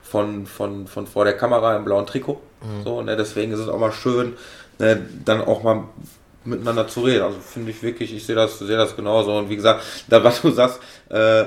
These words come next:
Speaker 1: mangels Ideen und so weiter, bleibt da manchmal das, auch das kenn ich manchmal selber. Ich glaub, wenn, äh, wenn wir uns nicht getroffen hätten, dann, äh, hätte ich jetzt heute hier nicht gesessen und einen Podcast mit irgendwem gemacht, ne, also es ist halt auch immer, weiß ich nicht, man,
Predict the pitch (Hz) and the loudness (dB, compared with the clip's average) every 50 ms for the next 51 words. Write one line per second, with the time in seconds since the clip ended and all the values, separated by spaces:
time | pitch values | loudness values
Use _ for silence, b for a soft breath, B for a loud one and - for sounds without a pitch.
0 | - - 110 107 113 120 117 117 - - 107 110 107 113 110 117 120 120 123 123 | -2 -4 -4 -2 0 0 0 -2 -4 -8 -14 -6 -2 0 2 2 0 0 -2 -6
1 | - - 113 107 104 104 101 107 113 113 - 123 120 120 104 98 104 110 117 - | -8 -10 -10 -6 -4 -2 0 0 0 0 0 0 0 0 0 0 0 0 2 2
2 | 113 113 - 110 113 - 120 120 110 120 117 - - 120 123 - - 120 113 - | 0 0 0 -2 -4 -2 -4 -4 -2 -4 -4 -2 -2 -2 -2 0 0 -2 -2 -2
3 | - 120 120 117 113 117 117 113 113 117 110 104 101 117 123 107 98 95 95 - | -2 -4 -2 -2 -2 -2 -2 -4 -2 -2 -2 0 0 0 2 2 0 0 0 -2
4 | 107 104 101 - 107 110 110 110 110 110 107 104 107 104 101 104 104 104 113 113 | -4 -4 -4 -6 -6 -8 -8 -8 -8 -6 -6 -6 -6 -6 -8 -8 -6 -6 -6 -6
5 | 110 107 - 123 - - - 110 - - 117 - - 120 117 - 120 117 B B | -6 -6 -10 -16 -14 -12 -12 -12 -10 -12 -12 -8 -8 -8 -8 -8 -10 -14 B B
6 | B B B B _ - 107 107 110 110 110 113 110 107 107 107 107 104 101 - | B B B B _ -6 -4 -4 -4 -4 -6 -6 -4 -4 -2 -2 -2 -2 -4 -6
7 | 110 110 - - 113 107 - 110 110 110 110 107 107 110 113 - - - 98 92 | -8 -12 -8 -6 -6 -6 -2 -2 -2 -2 -2 -4 -4 -2 -2 -4 -4 -6 -8 -8
8 | 95 90 - 101 98 95 - 95 - 104 - - - - 123 110 107 - 110 98 | -8 -8 -8 -10 -14 -14 -14 -12 -10 -10 -10 -8 -2 0 2 2 2 -2 -6 -10
9 | 110 101 95 98 98 95 95 101 98 92 98 98 95 - - - 117 120 117 117 | -8 -10 -10 -8 -10 -10 -10 -10 -10 -8 -8 -10 -10 -10 -8 -6 -2 -2 -2 -2
10 | 113 110 107 - 127 117 107 117 117 127 127 B B B B B B B - - | -2 -4 -4 -2 0 0 0 0 2 0 -2 B B B B B B B -18 -16
11 | 107 101 104 98 92 - 107 101 101 107 104 107 110 107 104 | -14 -12 -10 -10 -10 -6 -6 -6 -6 -6 -10 -12 -14 -16 -16